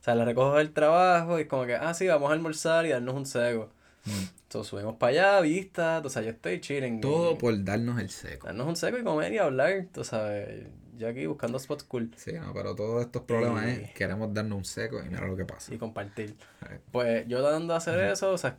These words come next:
Speaker 1: comemos, estamos dando el seco. Estoy terminando de darme el sesh, de que
Speaker 2: Ujú.
Speaker 1: literalmente ya yo estoy guardando, o sea, ya yo guardé la pipita, lo tenía una pipita chiquita en el
Speaker 2: Ujú.
Speaker 1: bolsillo con el lighter. Estoy en unos baggies.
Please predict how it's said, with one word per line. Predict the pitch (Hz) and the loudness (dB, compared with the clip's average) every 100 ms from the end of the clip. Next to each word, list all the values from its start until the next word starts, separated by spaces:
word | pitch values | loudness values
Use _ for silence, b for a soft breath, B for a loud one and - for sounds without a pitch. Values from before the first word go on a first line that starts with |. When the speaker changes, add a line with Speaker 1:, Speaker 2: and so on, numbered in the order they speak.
| - | -4
Speaker 1:
comemos, | 120 120 190 202 196 190 185 175 | -2 0 2 2 2 2 0 -2
estamos | - 127 131 | 0 0 0
dando | 143 147 | 0 -2
el | 139 | -2
seco. | - 185 190 185 175 170 175 _ _ _ - b b b b b b _ | 2 6 8 6 2 0 -8 _ _ _ -20 b b b b b b _
Estoy | 123 | -8
terminando | 117 175 180 143 139 180 190 | 0 2 4 4 4 4 4
de | 147 | 4
darme | 139 175 | 4 0
el | 160 | -2
sesh, | - 127 117 117 | 0 0 0 -2
de | 113 | 0
que | 113 | 0
Speaker 2:
Ujú. | |
Speaker 1:
literalmente | 110 113 127 160 170 175 | 2 2 2 0 2 4
ya | 139 | 4
yo | |
estoy | 139 165 | 2 2
guardando, | 165 151 127 131 151 156 151 147 | 4 4 4 4 4 4 4 4
o | 139 | 2
sea, | 123 | -2
ya | 117 | 0
yo | 123 | 2
guardé | 151 131 131 | 2 4 4
la | 147 | 2
pipita, | 143 143 139 139 135 127 120 | 0 0 2 4 4 2 0
lo | 120 117 | -4 -4
tenía | 113 131 | 0 0
una | 147 | 0
pipita | 143 147 147 | -2 -2 -2
chiquita | 123 123 110 110 - - | -2 -2 -2 -4 -12 -8
en | |
el | 110 | -6
Speaker 2:
Ujú. | 110 | -4
Speaker 1:
bolsillo | 101 131 139 127 | -4 -4 -2 -2
con | 113 | -2
el | 110 | -4
lighter. | 110 113 107 104 - | -6 -6 -8 -10 -12
Estoy | - 117 | -4 0
en | |
unos | 135 135 | 2 2
baggies. | 117 117 113 104 | 4 2 2 -4